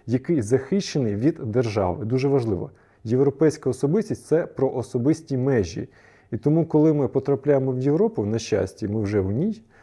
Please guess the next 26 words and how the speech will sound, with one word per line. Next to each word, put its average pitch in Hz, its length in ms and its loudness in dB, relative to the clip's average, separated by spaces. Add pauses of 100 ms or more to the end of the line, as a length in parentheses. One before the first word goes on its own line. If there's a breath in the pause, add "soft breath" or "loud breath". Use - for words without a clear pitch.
(320 soft breath)
ми 123 140 0
одразу 165 360 2
відчуваємо, 156 640 0
що - 180 -10
кожна 147 380 0
людина 175 420 0
там, 98 240 -2
вона 156 580 -4
має 143 360 -2
свої 131 380 -4
межі, 113 460 -4 (120)
і 131 100 -2
вона 139 300 -2
з - 100 -14
повагою 120 540 0
ставиться 180 520 0
до 107 120 -4
наших 131 360 -6
власних 117 480 -4 (200)
меж. 90 380 -6 (720 soft breath)
На 131 140 4
відміну 185 480 4
від 165 240 2
Радянського 143 680 4
Союзу, 151 480 0
де 123 380 4